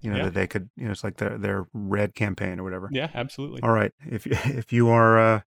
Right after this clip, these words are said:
Speaker 1: running a cosmetics company, you can take this idea for free. Please do.
Speaker 2: <laughs>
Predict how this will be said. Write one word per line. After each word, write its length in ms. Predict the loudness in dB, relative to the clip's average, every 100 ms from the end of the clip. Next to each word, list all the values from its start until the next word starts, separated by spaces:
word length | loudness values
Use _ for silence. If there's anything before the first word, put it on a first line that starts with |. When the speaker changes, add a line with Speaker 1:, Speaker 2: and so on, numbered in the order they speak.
| -2
Speaker 1:
running 320 | 4 6 8
a 60 | 6
cosmetics 540 | 4 4 4 2 2
company, 480 | 0 2 2 0 -2 _ _ _
you 160 | -8 -4
can 120 | -2
take 200 | -2 0
this 140 | 0 0
idea 280 | 2 2
for 140 | 0 -2
free. 320 | 2 4 4
Please 340 | 0 2 0 2
do. 180 | 0
Speaker 2:
<laughs> 40 | -2